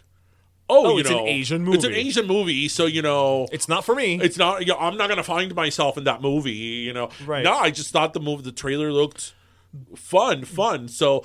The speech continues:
Speaker 1: like, I,
Speaker 2: I agree
Speaker 1: I,
Speaker 2: with
Speaker 1: I
Speaker 2: you.
Speaker 1: personally, I, I never see it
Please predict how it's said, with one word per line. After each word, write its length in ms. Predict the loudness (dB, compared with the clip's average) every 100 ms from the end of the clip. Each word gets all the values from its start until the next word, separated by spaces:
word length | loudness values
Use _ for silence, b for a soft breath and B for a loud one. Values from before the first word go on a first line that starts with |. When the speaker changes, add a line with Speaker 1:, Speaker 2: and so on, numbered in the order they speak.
| B -2
Speaker 1:
like, 160 | 0
I, 140 | 2 2
Speaker 2:
I 360 | 2 2 2
agree 180 | 2 2
Speaker 1:
I, 140 | 2 2
Speaker 2:
with 80 | 0
Speaker 1:
I 20 |
Speaker 2:
you. 80 | -2
Speaker 1:
personally, 680 | -2 -2 -8 -10 -10 -8 -4
I, 320 | -2 -2 -4 -8
I 240 | -6 -6
never 580 | -8 -8 -6 -6 -6 -6
see 380 | -8 -8 -6 -6
it 160 | -8